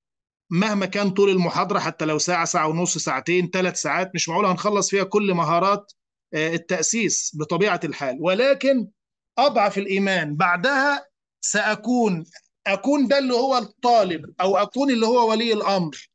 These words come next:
أو أكون اللي هو أي واحد مهتم بالقدرات في قسمها اللفظي، سأكون قادرا على التعامل مع أي من الأسئلة.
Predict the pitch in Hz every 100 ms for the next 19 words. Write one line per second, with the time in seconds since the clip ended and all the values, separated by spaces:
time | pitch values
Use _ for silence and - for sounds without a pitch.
0 | _ - 208 214 220 277 285 233 233 247
1 | 233 269 262 220 233 208 220 180 202 190
2 | 180 247 277 285 269 254 240 226 214 214
3 | 214 254 254 - 196 196 220 202 180 156
4 | 131 - _ _ _ _ _ - 190 196
5 | 190 233 262 277 240 185 190 185 233 254
6 | 269 247 - 160 214 202 151 - _ _
7 | - 185 208 196 254 247 208 196 180 202
8 | 240 226 196 196 185 175 - 165 131